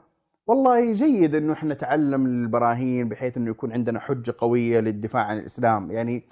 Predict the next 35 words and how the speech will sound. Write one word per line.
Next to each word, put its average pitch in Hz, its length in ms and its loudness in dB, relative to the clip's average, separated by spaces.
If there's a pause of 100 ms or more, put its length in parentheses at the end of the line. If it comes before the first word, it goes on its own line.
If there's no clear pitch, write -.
(420)
من 151 180 2
الأشياء 147 420 2
الجيدة، 131 480 0
لا، 147 160 6
مو 170 220 2
بس 135 220 -2
من 113 60 -4
الأشياء - 280 -8
الجيدة. 92 340 -12 (840)
هو 139 100 4
هذا 160 280 6
الباب 156 500 4 (100)
ليس 143 380 0
بابا 143 320 4
تكميليا، 123 720 -4 (1080)
وهذا 143 320 4
الباب 147 440 6 (220)
ليس 147 320 2
بابا 147 580 4 (500)
إن 147 120 2
وجد 151 380 4
فحسن 156 480 -2
وإن 139 240 -2
لم 143 160 -2
يوجد 165 300 0
فيعني 185 420 -2
هناك 165 300 -2
نقص 135 280 -4
يصير. 95 240 -14 (560)
هذا 170 300 4
الباب 151 440 4
يكمن 151 440 -2
في 127 80 -10
الصدارة 147 640 2
ال-، 117 340 -6